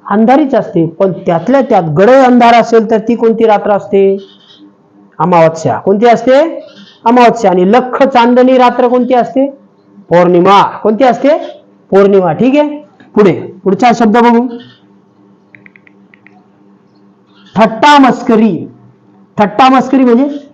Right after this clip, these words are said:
एकमेकांची, तुम्ही जी मित्रांची गंमत करता की नाही, त्याला म्हटलं जातं थट्टा मस्करी. पुढचा शब्द वाचून बघा तुम्ही,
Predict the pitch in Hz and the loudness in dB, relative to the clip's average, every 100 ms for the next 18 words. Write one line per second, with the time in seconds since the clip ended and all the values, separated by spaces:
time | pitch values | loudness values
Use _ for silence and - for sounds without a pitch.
0 | - 233 262 269 254 254 254 262 254 233 | -2 0 2 0 2 0 0 -2 -2 0
1 | 247 240 262 262 285 254 254 269 262 254 | 0 0 0 0 0 0 2 0 0 -2
2 | 330 381 294 - - - - 208 233 226 | 0 0 0 -4 -12 -18 -6 0 2 2
3 | 170 202 196 190 285 285 170 - 214 190 | 0 0 0 0 -2 -2 -8 -2 0 0
4 | 175 180 180 170 131 - _ _ _ 196 | -4 -4 -2 -2 -4 -12 _ _ _ -2
5 | 214 254 247 220 240 240 233 247 233 226 | 2 2 2 2 4 4 2 2 2 2
6 | 226 294 330 | 2 2 4